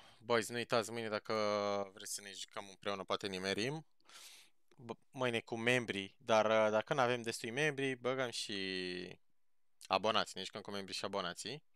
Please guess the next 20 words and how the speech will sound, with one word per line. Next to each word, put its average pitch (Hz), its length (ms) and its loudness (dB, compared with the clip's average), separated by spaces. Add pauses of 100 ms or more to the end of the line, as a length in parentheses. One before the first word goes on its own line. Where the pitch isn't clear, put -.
(320)
Am 123 180 4
avut 143 200 2
o 117 60 2
zi 107 120 -4
interesantă 101 600 -2
astăzi 98 360 0
cu - 80 -4
Raga 98 600 4
numărul 107 360 0
unu 113 140 -4
pe 101 160 -2
Smoke 98 340 -6 (120)
Case. - 480 -4 (120)
Yes! - 1120 -6 (3250)
Numărul 104 320 -2
unu. 87 240 -6 (200)
Îi - 160 -8
facem 101 340 -6
un 98 180 -8
coaching. - 360 -10